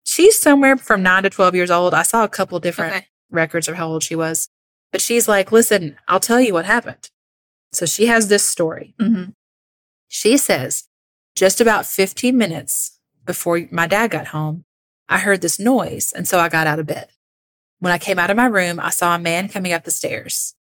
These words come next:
Speaker 1: I watched him go into Mommy's room. The door was cracked open, and I could see her lying face down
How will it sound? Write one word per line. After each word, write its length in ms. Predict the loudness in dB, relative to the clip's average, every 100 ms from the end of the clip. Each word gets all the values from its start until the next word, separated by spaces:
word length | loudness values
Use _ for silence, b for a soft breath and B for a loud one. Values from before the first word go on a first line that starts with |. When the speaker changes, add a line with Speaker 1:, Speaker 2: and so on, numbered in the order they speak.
| _ _ _ _ _ _ -6
Speaker 1:
I 80 | -2
watched 360 | 0 0 0
him 180 | -2 0
go 200 | 0 0
into 120 | -2 -2
Mommy's 400 | 0 0 -4 -6
room. 380 | -8 -10 -14 -20 _ _ -8
The 80 | 0
door 180 | 2
was 140 | 2 0
cracked 320 | 0 -2 0
open, 300 | -2 0 -6
and 160 | -4 -4
I 60 |
could 160 | -4 -6
see 260 | -2 0 0
her 440 | 0 -4 -6 -12 _ _ _ _ _ _
lying 320 | 2 2 2
face 420 | -4 2 2 2 0
down 520 | -2 0 -2 -6